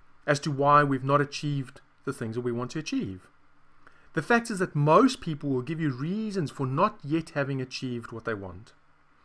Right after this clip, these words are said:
Reasons why they've not been on a holiday in the last five years. Whether it's a bad economy, being laid off, illness, or whatever is going on in their life.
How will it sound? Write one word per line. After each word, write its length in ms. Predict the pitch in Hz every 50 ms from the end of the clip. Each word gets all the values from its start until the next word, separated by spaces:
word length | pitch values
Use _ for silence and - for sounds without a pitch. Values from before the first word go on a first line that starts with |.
| _ _ _ _ - - - -
Reasons 460 | 127 127 147 160 165 165 160 170 147
why 580 | 127 120 127 135 143 143 147 147 147 147 147 143
they've 260 | 131 127 117 113 - - _ - - - - - - -
not 340 | 135 135 135 139 139 139 -
been 140 | 147 139 135
on 80 | 131
a 60 | 127
holiday 420 | 120 - - 165 170 156 143 135 123
in 60 | 117
the 40 | 113
last 300 | 110 110 107 107 - -
five 360 | - - 98 95 95 98 92
years. 300 | 98 92 90 87 82 - - - - - - _ _ _ _ _ _ _ - - - -
Whether 300 | 131 139 147 143 143 143
it's 160 | 135 139 -
a 140 | 127 104 - - - - - - - -
bad 300 | - 135 131 131 139 135
economy, 560 | 139 135 - - 147 147 147 131 110 98 87 - - - - - - 110
being 280 | 139 143 143 143 143
laid 400 | 139 135 131 135 139 143 143 139
off, 320 | 143 143 135 120 101 - - -
illness, 520 | - 175 170 175 165 143 120 95 95 - -
or 180 | 123 127 127 - - - - -
whatever 400 | - 175 190 190 202 226 233 269
is 140 | 254 208 170
going 300 | 175 165 160 156 151 143
on 140 | 139 131 123
in 100 | 123 120
their 120 | 110 101
life. 400 | 95 85 80 85 113 - - -